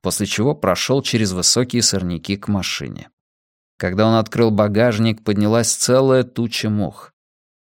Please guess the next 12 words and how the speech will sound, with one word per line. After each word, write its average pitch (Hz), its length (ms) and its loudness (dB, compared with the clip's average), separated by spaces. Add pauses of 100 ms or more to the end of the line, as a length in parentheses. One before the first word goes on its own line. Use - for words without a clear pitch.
(120)
Мужчина 160 420 2
бросил 143 360 4
мешок 131 360 2
с - 80 -2
оружием 131 480 2
рядом 127 300 2
с - 120 0
мусорным 117 460 0
пакетом 110 520 -2
с 90 80 -8
гнилым 107 400 2
мясом, 107 580 -2